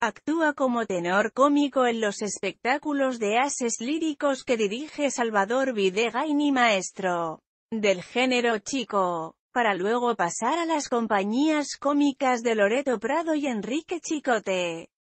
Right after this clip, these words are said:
pionero también del denominado café teatro.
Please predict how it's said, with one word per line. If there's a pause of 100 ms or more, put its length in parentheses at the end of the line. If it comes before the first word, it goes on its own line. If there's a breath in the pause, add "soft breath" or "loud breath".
(120)
pionero
también
del
denominado
café
teatro.